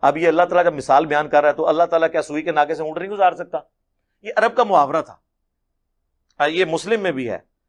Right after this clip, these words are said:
कि मेरे सहाब में बारह मुनाफिक हैं, सेवन ज़ीरो थ्री फ़ाइव, वो उस वक्त तक जन्नत में दाखिल नहीं होंगे जब तक के सुई के नाके से ऊंट ना गुजर जाए। उनकी पुष्ट पे दुबैला फोड़ा निकलेगा जिसकी हीट वो सीने में महसूस करके मरेंगे।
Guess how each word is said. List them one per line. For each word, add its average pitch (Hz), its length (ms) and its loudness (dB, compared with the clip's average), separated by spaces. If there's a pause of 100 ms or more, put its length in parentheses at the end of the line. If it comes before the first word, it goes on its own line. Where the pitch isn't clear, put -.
(160)
कि 156 80 0
मेरे 190 200 0
सहाब 151 400 2
में 139 340 -10
बारह 170 280 4
मुनाफिक 143 460 -4
हैं, 107 100 -12 (300)
सेवन 170 340 -2
ज़ीरो 156 260 -6
थ्री 147 200 -10
फ़ाइव, 98 260 -12 (400)
वो 196 120 2
उस 220 140 -2
वक्त - 180 -8
तक 202 120 -2
जन्नत 175 300 -4
में 175 100 -4
दाखिल 147 260 -2
नहीं 147 100 -16
होंगे 110 260 -14 (320)
जब 165 180 -4
तक 180 180 -4
के 170 120 -6
सुई 165 220 -8
के 170 120 -4
नाके 147 320 -4
से 175 140 0 (840)
ऊंट 185 240 -4
ना 180 140 0
गुजर 147 240 -4
जाए। 113 200 -6 (440)
उनकी 165 260 -4
पुष्ट - 320 -4
पे 175 140 2
दुबैला 143 380 2
फोड़ा 151 280 -2
निकलेगा 151 440 -8
जिसकी 139 340 -14
हीट 147 240 -14
वो 143 140 -8
सीने 151 300 -14
में 143 100 -18
महसूस 131 360 -10
करके 120 260 -8
मरेंगे। 101 360 -10